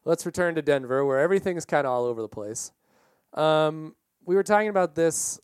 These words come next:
last night. We went to the Nuggets loss to the Dallas Mavericks, and we were talking about <laughs> trying to readjust our expectations after the playoffs last year, because the last time we saw the Avs and Nuggets, the games mattered so much,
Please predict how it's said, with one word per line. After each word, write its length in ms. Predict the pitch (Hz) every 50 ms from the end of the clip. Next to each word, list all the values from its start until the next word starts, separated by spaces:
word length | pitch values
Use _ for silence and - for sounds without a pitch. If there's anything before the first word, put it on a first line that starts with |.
| _ -
last 480 | 131 131 139 143 147 156 165 156 -
night. 100 | 160 147
We 80 | 147 143
went 260 | 143 143 143 143 143
to 340 | - - 147 139 135 135 131
the 420 | 123 131 127 127 127 123 123 123 123
Nuggets 540 | 120 123 131 135 135 131 139 131 - -
loss 480 | 127 127 127 123 127 127 127 127 - -
to 240 | - - 131 123 120
the 100 | 113 117
Dallas 340 | 131 127 123 120 120 117 -
Mavericks, 560 | 127 120 120 117 110 113 107 107 - - -
and 120 | - 131
we 80 | 135 139
were 80 | 139
talking 400 | 135 151 151 147 151 151 156 147
about 400 | 139 131 131 127 127 127 127 - _ - _ _ _ _
<laughs> 280 | _ _ _ _ _ -
trying 240 | - 156 160 170
to 100 | 165 156
readjust 640 | 147 131 143 143 156 156 139 123 139 135 147 - -
our 80 | 139 131
expectations 800 | 127 127 - - 135 127 - - 127 127 127 - 147 143 147 135
after 920 | 143 120 120 120 120 123 - - - 127 127 120 120 117 117 120 120 123 - _ _ _ _ _ _ _ _ _ _ _ _ _ _ _ _ _ _ -
the 80 | 131
playoffs 440 | - - 139 135 139 143 147 147 -
last 300 | 170 160 156 156 156 -
year, 140 | 175 170 170
because 240 | 160 143 - 139 120
the 40 | 131
last 280 | 135 143 160 175 -
time 160 | - 190 175
we 80 | 175 165
saw 180 | - 175 160 151
the 120 | 151 151
Avs 220 | 147 147 147 139
and 80 | 151 147
Nuggets, 400 | 143 139 139 127 127 120 - -
the 140 | - 123 123
games 340 | 123 139 147 151 147 139 131
mattered 460 | 135 135 135 135 135 131 127 120 -
so 320 | - - 151 151 151 147
much, 460 | 143 135 131 120 107 - - - -